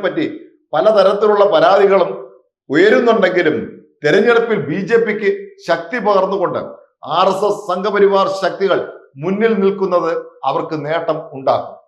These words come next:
തിരുവനന്തപുരം, കൊല്ലം, കോട്ടയം, ഇടുക്കി തുടങ്ങിയ ജില്ലകളിൽ ഇടതുമുന്നണിക്കകത്തും മധ്യ കേരളത്തിൽ കോൺഗ്രസ് മുന്നണിക്കകത്തും ഘടകകക്ഷികൾ തമ്മിൽ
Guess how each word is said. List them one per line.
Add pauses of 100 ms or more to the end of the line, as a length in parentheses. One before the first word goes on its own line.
(500)
തിരുവനന്തപുരം,
കൊല്ലം, (100)
കോട്ടയം, (200)
ഇടുക്കി (100)
തുടങ്ങിയ (160)
ജില്ലകളിൽ (560)
ഇടതുമുന്നണിക്കകത്തും (460)
മധ്യ
കേരളത്തിൽ (600)
കോൺഗ്രസ് (160)
മുന്നണിക്കകത്തും (500)
ഘടകകക്ഷികൾ
തമ്മിൽ